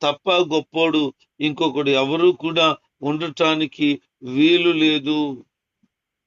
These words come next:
నేను చేసినట్టు ఇంకెవ్వరు ఎన్నడూ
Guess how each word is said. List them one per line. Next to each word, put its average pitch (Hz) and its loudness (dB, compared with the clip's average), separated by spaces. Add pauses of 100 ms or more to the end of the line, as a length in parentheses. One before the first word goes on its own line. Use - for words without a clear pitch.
(480)
నేను 160 -2 (100)
చేసినట్టు 180 -2
ఇంకెవ్వరు 160 2 (400)
ఎన్నడూ 175 2